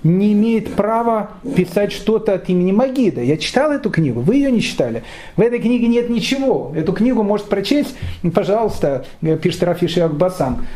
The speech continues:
Ее издали, эту книгу, н-, не-, недавно, лет пять-шесть назад. Издали ее, эту книгу. Не, не можете купить эту книгу на сайте Талдот. Пожалуйста, я же, как бы, она в, в прямом доступе, в русском переводе. Хакер ве Мекубаль.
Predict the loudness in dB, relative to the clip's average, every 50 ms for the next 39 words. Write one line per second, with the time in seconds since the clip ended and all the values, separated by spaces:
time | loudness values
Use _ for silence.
0 | -10 -10 -4 -2 0 2 2 2 0 0 0 0 0 0 0 0 -2 0 0 2
1 | 2 2 2 2 2 2 2 0 0 -2 -2 -2 0 2 2 2 2 2 0 0
2 | 0 -2 -2 -2 -2 -2 -2 -2 -2 -2 -2 -2 -2 -2 0 0 0 0 0 0
3 | 0 0 -2 -4 -6 -4 -2 0 2 2 2 2 2 2 0 2 2 2 2 2
4 | 2 2 2 0 0 0 0 0 0 -2 0 0 2 2 2 0 0 -2 -4 -12
5 | -16 -18 -18 -20 -20 -10 -4 0 0 2 2 2 2 2 2 2 2 2 2 2
6 | 2 0 0 -2 0 0 0 0 2 2 0 0 0 0 0 0 0 0 0 0
7 | 0 0 0 0 -2 -2 0 2 2 2 2 2 0 0 0 -2 -6 -6 -2 -2
8 | 0 0 0 0 0 0 -2 -2 -2 0 2 2 2 2 2 0 0 0 0 0
9 | 0 0 0 0 0 -2 -4 -4 -4 -4 -4 -2 0 0 -2 0 0 2 2 2
10 | 2 2 0 0 0 0 2 2 2 2 2 0 2 2 2 2 4 4 4 2
11 | 2 0 -2 -6 -8 -10 -14 -8 -2 2 2 2 2 2 2 2 2 2 2 2
12 | 2 2 0 2 2 0 0 -2